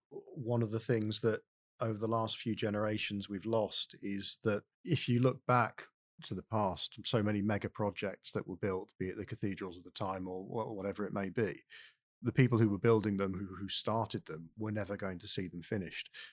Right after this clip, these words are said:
And in the same way with the environment, this isn't a project we're going to finish in one generation. Most of those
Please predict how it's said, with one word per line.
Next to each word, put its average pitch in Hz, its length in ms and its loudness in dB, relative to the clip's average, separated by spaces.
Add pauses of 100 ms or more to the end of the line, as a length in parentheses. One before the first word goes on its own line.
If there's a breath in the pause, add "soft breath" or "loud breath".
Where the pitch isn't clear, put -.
(140 loud breath)
And 113 80 4
in 107 80 4
the 110 60 2
same 131 280 6
way 117 440 6 (160)
with 113 180 2 (260)
the 113 180 2
environment, 104 500 4
this - 160 2
isn't 104 240 4
a - 40 -12
project 104 520 0
we're 101 60 2
going 95 180 -2
to 90 60 -6
finish 104 360 -2
in 101 120 0
one 101 160 0
generation. 98 680 -2 (480)
Most 123 320 6
of 110 80 2
those 107 300 4